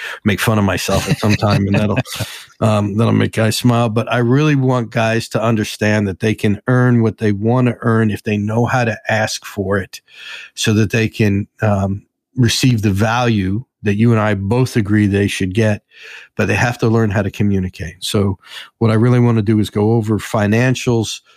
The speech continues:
Speaker 1: Um, and I'm not saying that we're gonna wind up going in, into the weeds on this. I just wanna know that techs, when they walk into their shop where they're working, or where, a shop where they wanna work, or especially where they're working first, actually,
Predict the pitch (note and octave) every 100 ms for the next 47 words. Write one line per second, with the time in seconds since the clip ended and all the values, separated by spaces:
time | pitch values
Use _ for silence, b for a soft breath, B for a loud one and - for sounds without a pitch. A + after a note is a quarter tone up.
0 | b b - A2+ G#2 G2+ G#2 G#2 - A#2+
1 | C3 D#3+ - D3+ C3 B2+ A#2+ A#2 A#2 A2+
2 | G#2+ G2+ - A#2+ C3+ A#2 A2+ A2 G#2+ G#2+
3 | - _ _ _ _ B2 A2 A2 G#2+ G#2
4 | G#2 - - _ _ _ - - B2+ C3+
5 | A#2 - B2 - A2+ G#2 A2 G#2+ F#2+ G2
6 | F#2 F2+ - G#2 B2 B2 A2+ A2+ A2+ G#2+
7 | G#2 G#2 G2+ G2 F#2 B B B B B
8 | _ A#2 G#2 - _ - C#3 A#2+ - G#2+
9 | G#2+ G#2 G#2+ G#2 - _ - B2 C3+ C3
10 | C#3 B2 A#2+ A2 A#2+ A#2 - G#2+ G2+ -
11 | G2 G#2 G2+ G2+ G#2 - - - _ _
12 | _ _ _ _ _ _ _ _ A2+ G#2
13 | G#2+ G2+ B2+ G#2 A2 G2+ A2 A2+ G2 F2
14 | F2 - G2 - C3 B2+ G#2+ F#2+ G#2+ -
15 | E2+ - A2+ - G2+ - F2+